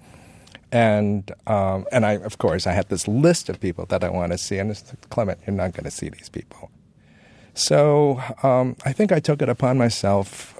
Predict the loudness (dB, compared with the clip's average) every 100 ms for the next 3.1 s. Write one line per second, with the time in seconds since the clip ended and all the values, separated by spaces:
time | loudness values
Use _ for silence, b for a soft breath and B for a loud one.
0 | -14 -2 0 2 2 2 2 0 -2 -4
1 | -8 _ _ 2 2 2 -4 -6 -8 -6
2 | -4 -2 -4 0 0 2 -4 -4 -10 -10
3 | -12